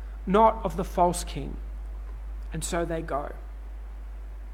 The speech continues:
All this comes together to show us that true and godly friends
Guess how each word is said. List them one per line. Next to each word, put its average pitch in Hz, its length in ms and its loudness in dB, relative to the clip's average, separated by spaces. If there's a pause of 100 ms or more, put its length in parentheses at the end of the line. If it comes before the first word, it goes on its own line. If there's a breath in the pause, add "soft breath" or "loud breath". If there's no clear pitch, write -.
(1000 loud breath)
All 285 300 8
this 208 240 8
comes 233 320 2
together 175 400 0
to 175 160 -4
show 220 340 2
us 156 380 -2 (380 loud breath)
that 208 340 4
true 269 400 2
and 202 260 0
godly 233 380 6
friends 151 580 -2